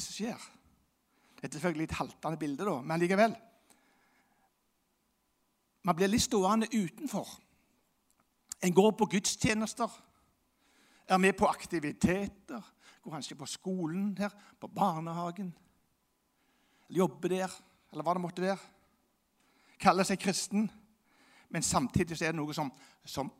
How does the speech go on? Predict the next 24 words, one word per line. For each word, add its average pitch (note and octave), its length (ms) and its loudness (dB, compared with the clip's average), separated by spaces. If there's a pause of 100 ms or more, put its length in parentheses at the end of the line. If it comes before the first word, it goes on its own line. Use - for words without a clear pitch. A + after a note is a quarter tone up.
(100)
som D#3+ 160 -6
mangler. F3+ 480 -4 (1700)
For G3+ 80 6
å - 80 6
si G#3+ 160 6
det A3 80 2
på A3+ 80 8
en, G#3+ 160 6
på G#3 80 8
en, F3+ 100 2 (300)
på F3+ 80 -2
dagens A3 560 4
språk F#3 320 2
på F3 80 -2
en D#3 80 0
måte, C3+ 320 0 (800)
så F3 240 2
er F3 220 -2 (260)
Jesus E3+ 400 -4
bare D3 220 0
en - 60 -14 (120)
app - 180 -8 (220)
i D#3 80 -4
livet, A3+ 240 -4